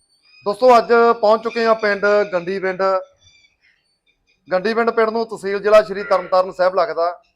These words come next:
ਹਰੀਕੇ ਪੱਤਣ ਦੇ ਬਿਲਕੁਲ ਨਜ਼ਦੀਕ, ਕੋਈ ਪੰਜ ਕੁ ਕਿਲੋਮੀਟਰ ਦੀ ਦੂਰੀ।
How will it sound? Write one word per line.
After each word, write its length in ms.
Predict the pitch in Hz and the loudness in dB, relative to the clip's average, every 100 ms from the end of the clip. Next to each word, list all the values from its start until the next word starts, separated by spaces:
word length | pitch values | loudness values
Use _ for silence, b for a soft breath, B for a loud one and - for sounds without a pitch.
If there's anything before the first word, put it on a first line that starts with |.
| - | -12
ਹਰੀਕੇ 320 | 170 170 190 | -10 -6 -4
ਪੱਤਣ 360 | 202 190 202 196 | 0 0 0 -2
ਦੇ 140 | 202 | -4
ਬਿਲਕੁਲ 480 | 196 220 220 220 220 | -2 -4 0 0 0
ਨਜ਼ਦੀਕ, 540 | 196 165 160 165 170 185 175 170 _ _ - | -2 -10 -10 -10 -4 0 0 -2 _ _ -10
ਕੋਈ 100 | 190 190 | -10 -2
ਪੰਜ 220 | 175 175 | -2 -2
ਕੁ 100 | 185 | -8
ਕਿਲੋਮੀਟਰ 460 | 170 175 170 156 160 | -6 -6 -6 -12 -12
ਦੀ 120 | 165 | -14
ਦੂਰੀ। 300 | 147 135 | -12 -14